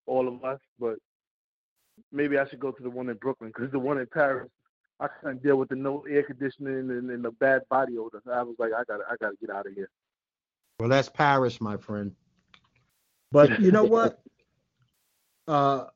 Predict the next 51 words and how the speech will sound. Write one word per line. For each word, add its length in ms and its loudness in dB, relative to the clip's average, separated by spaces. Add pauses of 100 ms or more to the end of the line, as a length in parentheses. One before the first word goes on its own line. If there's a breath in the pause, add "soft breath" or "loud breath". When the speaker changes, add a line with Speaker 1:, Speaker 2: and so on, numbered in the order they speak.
(240)
Speaker 2:
Nipsey, 640 2
rest 320 0
in 140 -6
peace, 420 -10
man. 460 -4
Uh, 300 -8 (480)
like 180 -4
I 40 -2
said, 200 -4
I 80 -4
still 400 2
don't 180 -2
know 160 -4
his 160 -8
music. 340 -6
I'm 140 -10
not 160 -6
gonna 160 -4
sit 220 -6
here 140 0
in 80 -4
front 340 -4
and 100 -6
say 200 2
that 120 2
all 240 0
of 80 0
a 80 0
sudden 360 -4
I 80 -6
decided 600 -4
that 140 -4
I 100 -6
was 140 -6
gonna 260 -6 (540)
listen 380 0
to 180 -2
a 60 0
bunch 340 0
of 100 -6
his 140 -8
stuff. 340 -6 (680)
It 100 8
was 240 2
nice 320 -2
hearing, 440 -4 (160)
even 280 -2
if 120 -10
they 120 -2
overdid 520 -2
it, 160 -6